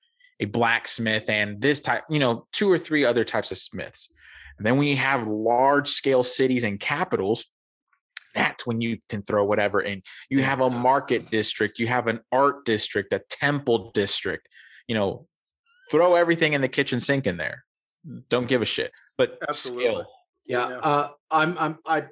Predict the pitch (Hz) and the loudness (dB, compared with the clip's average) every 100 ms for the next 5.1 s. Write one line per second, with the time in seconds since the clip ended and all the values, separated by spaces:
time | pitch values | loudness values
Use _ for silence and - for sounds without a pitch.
0 | - 165 151 147 147 147 139 139 151 160 | -12 -6 -4 -2 -2 -2 -2 -4 -4 -4
1 | - 151 147 156 135 147 147 175 147 - | -6 -8 -6 -6 -8 -8 -6 -4 -6 -8
2 | 127 113 - 120 139 - 139 156 160 131 | -6 -6 -2 -2 0 0 2 2 2 0
3 | 123 123 120 - _ - 135 135 143 160 | -2 -4 -6 -10 _ -6 -4 -2 -2 0
4 | 135 - _ _ - 139 127 117 110 107 | -4 -6 _ _ -6 -2 0 0 -4 -10
5 | 101 | -18